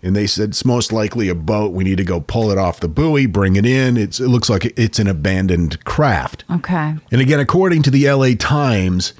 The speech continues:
Speaker 1: Kakukani said, quote, "We were pulling the boat to the port when I noticed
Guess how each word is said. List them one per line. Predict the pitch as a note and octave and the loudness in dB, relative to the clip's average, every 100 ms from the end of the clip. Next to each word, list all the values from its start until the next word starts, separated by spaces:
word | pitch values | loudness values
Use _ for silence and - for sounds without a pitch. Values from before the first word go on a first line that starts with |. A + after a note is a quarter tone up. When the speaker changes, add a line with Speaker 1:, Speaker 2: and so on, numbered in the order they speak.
| _ | _
Speaker 1:
Kakukani | A#2+ A2 G#2+ C3 B2+ A#2+ G#2+ | -4 -2 -2 0 2 2 2
said, | - A2+ G#2 - - _ _ _ | 2 2 2 -2 -16 _ _ _
quote, | - G3 E3+ - | 0 2 2 2
"We | C#3+ D#3 | 4 6
were | D3+ C#3+ | 4 2
pulling | - A#3 A#3 A3+ | 2 2 4 4
the | F#3 | 2
boat | B2 C#3 E3+ E3 - | 2 2 2 0 -4
to | - D#3 | 0 2
the | C3+ | 2
port | - C#3+ B2 D2+ - _ _ _ | 2 2 2 0 -8 _ _ _
when | C3 D3+ | 2 4
I | D#3 | 4
noticed | D#3+ G3+ B3 A#3+ - | 4 4 2 -2 -6